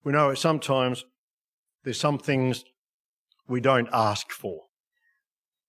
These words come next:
There's some things we just don't ask for. For example,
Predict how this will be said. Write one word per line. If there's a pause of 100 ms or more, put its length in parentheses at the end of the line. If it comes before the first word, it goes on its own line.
(200)
There's
some
things
we
just
don't
ask
for. (1200)
For
example,